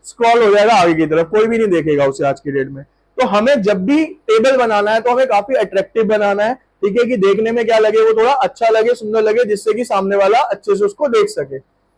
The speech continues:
फिर आता है बच्चे यहाँ पे स्पेशल एम्फेसिस। कहते हैं, "The data which are to be compared should be placed at the left hand corner of the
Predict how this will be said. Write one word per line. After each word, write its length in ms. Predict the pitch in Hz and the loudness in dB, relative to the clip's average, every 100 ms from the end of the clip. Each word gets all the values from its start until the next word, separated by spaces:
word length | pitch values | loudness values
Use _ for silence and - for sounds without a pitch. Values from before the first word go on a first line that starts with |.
| _ _ _ | _ _ _
फिर 120 | 269 | 0
आता 220 | 277 262 262 | 2 2 2
है 80 | |
बच्चे 260 | 254 247 262 | 2 2 2
यहाँ 140 | 254 | 2
पे 160 | 247 277 | 0 -2
स्पेशल 440 | 269 240 226 254 | -2 -2 0 0
एम्फेसिस। 600 | 233 196 185 151 139 127 - _ _ _ _ 233 | 0 0 -2 -2 -4 -6 -10 _ _ _ _ -2
कहते 160 | 233 | 0
हैं, 80 | 311 | 2
"The 180 | 302 220 | 2 2
data 340 | 202 208 285 | 2 2 0
which 180 | 269 262 269 | 0 0 0
are 140 | 254 | 0
to 100 | 269 | -2
be 100 | 262 247 | -4 -4
compared 340 | 233 202 233 254 | -4 0 0 0
should 240 | 254 220 | -2 -4
be 80 | 262 | -4
placed 340 | 196 226 233 226 | -2 0 0 -2
at 80 | 226 | -2
the 80 | 247 196 | 0 0
left 240 | 190 - | 0 -2
hand 160 | 233 233 | -4 -2
corner 280 | 226 226 240 | -2 0 0
of 180 | 233 | -2
the 100 | 196 | -2